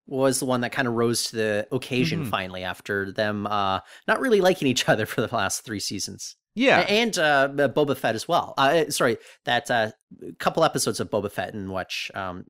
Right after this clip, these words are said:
Speaker 1: Mando-, uh, in which Jin was, uh, appearing on.
Speaker 2: Yeah, yeah. Like,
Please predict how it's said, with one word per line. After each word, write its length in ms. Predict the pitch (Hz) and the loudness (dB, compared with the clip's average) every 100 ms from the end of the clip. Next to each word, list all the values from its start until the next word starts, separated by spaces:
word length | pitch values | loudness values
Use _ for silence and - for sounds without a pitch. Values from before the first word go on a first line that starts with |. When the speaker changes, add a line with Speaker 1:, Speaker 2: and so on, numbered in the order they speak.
| - | -14
Speaker 1:
Mando-, 400 | 113 110 107 113 | -6 -4 -4 -4
uh, 200 | 120 101 101 | -4 -4 -4
in 80 | 110 | -6
which 220 | 101 - | -6 -6
Jin 180 | 113 98 | -6 -6
was, 260 | 92 - - | -6 -8 -10
uh, 280 | - - - - | -12 -12 -12 -10
appearing 440 | 120 - 101 95 | -10 -8 -8 -8
on. 140 | 82 - _ _ _ _ _ | -10 -14 _ _ _ _ _
Speaker 2:
Yeah, 420 | 170 220 143 95 - | 0 4 4 2 -4
yeah. 280 | 170 185 120 | 0 4 4
Like, 420 | 127 131 131 - | 4 2 2 -8